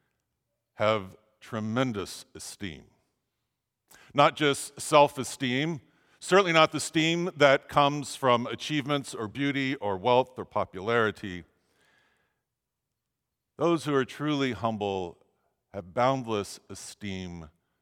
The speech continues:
from being loved. In our text today, the Apostle Paul tells us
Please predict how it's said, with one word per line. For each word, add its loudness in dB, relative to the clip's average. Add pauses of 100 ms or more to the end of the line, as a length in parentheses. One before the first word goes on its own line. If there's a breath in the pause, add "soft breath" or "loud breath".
(180)
from -10
being -10 (220)
loved. -6 (3750)
In -4
our 0
text 2
today, 6
the 0
Apostle 4
Paul 4
tells 4
us -12